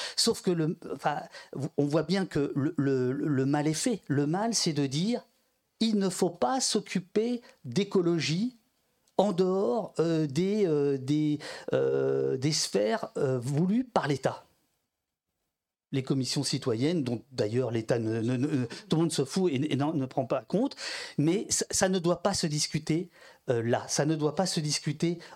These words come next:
en, en marchant, si, si je puis dire. Ça doit se discuter à Bruxelles, ça doit se discuter avec, euh, les syndicats, euh, agricoles, avec, euh,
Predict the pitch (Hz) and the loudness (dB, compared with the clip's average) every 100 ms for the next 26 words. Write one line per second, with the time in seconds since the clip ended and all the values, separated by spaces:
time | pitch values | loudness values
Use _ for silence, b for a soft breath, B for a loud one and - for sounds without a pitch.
0 | B 131 131 127 127 135 - 131 - - | B 0 0 0 0 0 -2 -2 -2 -2
1 | 131 131 - 123 - 123 165 165 135 143 | -2 -2 -2 -4 -4 -2 -2 0 0 0
2 | 151 135 131 127 123 160 160 117 120 - | -2 -2 -4 -4 -2 0 0 0 -2 0
3 | 147 160 127 120 - 143 135 - 151 151 | 0 0 0 0 0 -2 -2 -2 -2 -2
4 | 151 151 B B 127 139 135 131 120 135 | -2 -4 B B 0 0 0 0 0 -2
5 | - 127 131 - 139 131 117 120 135 120 | 0 -2 -2 -2 0 0 0 0 0 -2
6 | 117 - 165 175 127 131 123 | -4 0 0 0 0 -2 -2